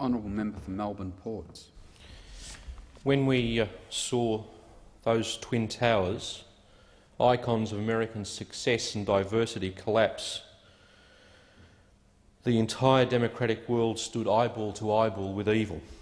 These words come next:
Speaker 2: Mister Deputy Speaker, let us not underestimate the audacity or daring of this attack on the United States,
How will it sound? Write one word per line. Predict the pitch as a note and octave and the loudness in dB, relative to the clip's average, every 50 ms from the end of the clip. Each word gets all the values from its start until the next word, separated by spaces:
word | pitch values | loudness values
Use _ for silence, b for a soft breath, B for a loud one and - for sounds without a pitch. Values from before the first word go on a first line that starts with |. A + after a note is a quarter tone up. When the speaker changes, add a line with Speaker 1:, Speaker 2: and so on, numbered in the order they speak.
| b b b b b b b b b b b b b _ _ _ _ _ _ _ _ - - _ _ _ _ _ _ _ _ _ _ B B B B B B B B | b b b b b b b b b b b b b _ _ _ _ _ _ _ _ -20 -20 _ _ _ _ _ _ _ _ _ _ B B B B B B B B
Speaker 2:
Mister | - - - C3+ A#2+ | -14 -6 -4 0 2
Deputy | C3+ C3+ - C3+ A#2+ | 2 2 2 0 -2
Speaker, | A2+ - - - C3 B2 - B2+ | -4 -2 0 0 0 2 0 0
let | B2+ C#3 C#3+ | 0 0 0
us | C#3+ - - | 0 -2 0
not | B2+ B2 A2+ | 0 0 2
underestimate | A#2+ B2 B2 G#2 G#2 A2 A#2 - - - A2 G#2 G2+ G2+ - - B B B B B B B B B B B | 2 0 0 0 0 0 0 -2 -4 -4 -2 0 0 0 0 -4 B B B B B B B B B B B
the | - A2+ A2 | -2 0 0
audacity | A2 G#2 - B2 A#2+ A#2+ - - A2 G#2+ G#2 G2+ G2 G2 - - - b b b b b b b b b b b b b b _ - | 0 4 6 6 6 6 4 0 -2 -2 -2 -2 -2 -6 -10 -18 -20 b b b b b b b b b b b b b b _ -2
or | A2 G#2+ G2+ | -2 -2 0
daring | F2+ - A#2+ A#2+ A#2 A#2 A2 G2 F#2+ F#2+ F#2 F#2 B B B B B B B B B B B b b b b b b b b b b b b | 2 4 6 6 6 6 4 4 2 0 -2 -6 B B B B B B B B B B B b b b b b b b b b b b b
of | - A2 A2 G#2 G2+ - | 0 0 0 0 -2 -4
this | A#2+ - - - | -6 -6 -6 -8
attack | - - - C3 A#2+ A2+ - - - - - | -12 -6 0 0 0 0 0 -4 -8 -4 -2
on | A2+ | -2
the | A2 G#2+ | 0 0
United | G#2+ G#2+ G#2+ G#2 G2+ F#2+ - | 0 2 2 2 2 0 -2
States, | - - - A#2 G2 F#2 - - - - - | -4 0 2 2 2 2 0 -4 -6 -6 -8